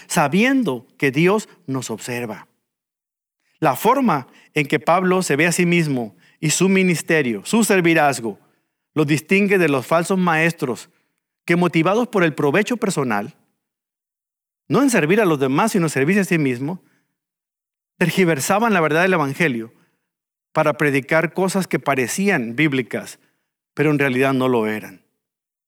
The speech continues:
Pablo aquí utiliza la palabra charlatán, kapelos, en griego, que denota la idea de un estafador que engaña astutamente a la gente que va caminando por ahí para que compren sus imitaciones. Es como si dijeran,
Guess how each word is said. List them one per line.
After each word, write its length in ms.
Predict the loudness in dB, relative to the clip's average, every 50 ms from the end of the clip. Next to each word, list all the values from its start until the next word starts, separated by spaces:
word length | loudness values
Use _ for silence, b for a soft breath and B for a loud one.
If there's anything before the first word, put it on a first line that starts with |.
| _ _ _ _ _ _ _ _ _ _ _ _ _
Pablo 240 | 0 2 2 2 2
aquí 140 | 2 2
utiliza 360 | 2 2 2 2 4 4 4 2
la 80 | 2
palabra 320 | 2 2 2 2 2 2 0
charlatán, 720 | 0 0 0 2 0 0 0 0 0 0 0 -2 -4 -6
kapelos, 720 | -4 -2 -2 -2 0 0 0 2 2 2 2 0 -2 B B B B
en 120 | -2 0 2
griego, 380 | 2 4 4 4 2 0 -2 B B B -2
que 120 | 0 2
denota 320 | 2 2 2 2 2 2 2
la 100 | 2 2
idea 300 | 4 4 2 2 2 2
de 80 | 2
un 120 | 2 2 2
estafador 600 | 0 0 0 0 0 0 0 2 2 2 2 2
que 100 | 0 0
engaña 360 | 2 2 2 2 2 2 0
astutamente 760 | 0 -2 -2 0 0 2 2 2 2 0 0 0 -2 -2 b b b b b b b _
a 100 | 0 0
la 100 | 0 2
gente 280 | 2 0 0 0 0 0
que 100 | 2 2
va 100 | 2 2
caminando 400 | 2 2 2 2 2 2 0 0
por 160 | 0 2 2
ahí 220 | 2 2 2 0 -2 B B 0
para 160 | 0 2 2
que 140 | 0 0 0
compren 420 | 0 0 0 0 0 0 0 0
sus 180 | 0 0 2 2
imitaciones. 800 | 2 2 2 2 0 0 0 2 2 0 0 -2 -4 -10 B B B B
Es 160 | -2 -2 0 2
como 200 | 2 2 2 2
si 100 | 2 2
dijeran, 400 | 2 2 2 2 2 0 0